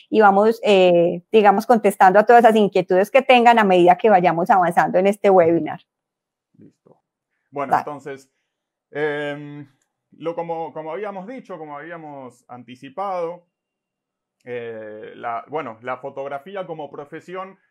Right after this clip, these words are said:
Speaker 2: para mucha gente es como una, como una especie de utopía, ¿sí? Hay muchísima más, eh, oferta de, de personas que quieren ser fotógrafos que la, la demanda que tiene la profesión,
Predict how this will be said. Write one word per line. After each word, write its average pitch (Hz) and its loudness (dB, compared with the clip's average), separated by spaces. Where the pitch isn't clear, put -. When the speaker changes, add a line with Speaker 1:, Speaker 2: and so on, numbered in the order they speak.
Speaker 2:
para 127 -14
mucha 156 -16
gente 170 -16
es 123 -18
como 123 -16
una, 113 -14
como 113 -20
una 127 -18
especie 139 -16
de 117 -12
utopía, 113 -18
¿sí? 151 -20
Hay 131 -16
muchísima 151 -18
más, 139 -14
eh, 113 -14
oferta 170 -8
de, 117 -12
de 113 -18
personas 143 -14
que 117 -20
quieren 151 -14
ser 143 -16
fotógrafos 175 -12
que 147 -16
la, 123 -14
la 110 -20
demanda 143 -16
que 113 -20
tiene 135 -18
la 117 -14
profesión, 113 -20